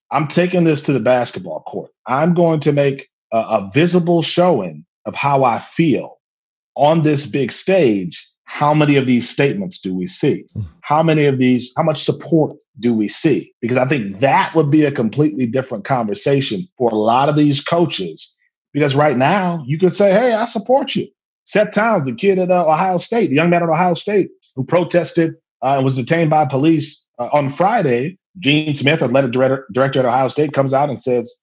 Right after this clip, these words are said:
Speaker 1: "I support you." Chris Holtmann, his coach, says, "I support you." A-, a-, and I believe that. But it's also June first, right?
Speaker 2: Right.
Speaker 1: Does that support for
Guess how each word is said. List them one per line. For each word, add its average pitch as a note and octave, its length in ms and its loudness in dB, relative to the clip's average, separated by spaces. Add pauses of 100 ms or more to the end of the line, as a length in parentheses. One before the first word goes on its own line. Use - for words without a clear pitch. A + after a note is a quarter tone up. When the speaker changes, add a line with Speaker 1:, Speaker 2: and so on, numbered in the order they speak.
(140)
Speaker 1:
"I A#2+ 60 -2
support D3 480 -2
you." E3 200 2 (400)
Chris B2 200 0
Holtmann, C#3+ 300 0
his A2+ 180 -2
coach, E3 460 0
says, A2+ 180 -2
"I B2 80 4
support C#3+ 520 -4
you." F#3+ 200 0 (340)
A-, D3 140 -12
a-, E3 80 -6 (120)
and E3+ 120 0
I F3 80 2
believe G3 380 4
that. C#3+ 240 -2 (500)
But C3+ 140 2
it's C3+ 120 0
also D#3 360 2
June D#3+ 320 2
first, G3 380 -4
right? B2+ 360 -6
Speaker 2:
Right. F2+ 260 -2 (220)
Speaker 1:
Does G#2+ 260 -2
that D3 320 0
support C#3 680 0 (460)
for - 220 -2